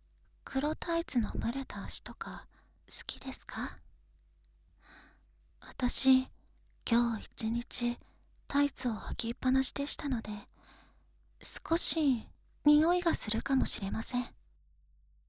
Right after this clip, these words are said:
匂い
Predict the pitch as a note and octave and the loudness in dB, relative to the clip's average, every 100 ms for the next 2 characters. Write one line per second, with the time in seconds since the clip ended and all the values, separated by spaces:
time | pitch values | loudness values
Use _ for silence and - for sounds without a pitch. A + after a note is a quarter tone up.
0 | _ _ _ _ _ _ _ _ _ _ | _ _ _ _ _ _ _ _ _ _
1 | _ _ _ _ _ _ _ _ _ _ | _ _ _ _ _ _ _ _ _ _
2 | _ _ - A#3 A#3+ C4 | _ _ -10 -8 -8 -8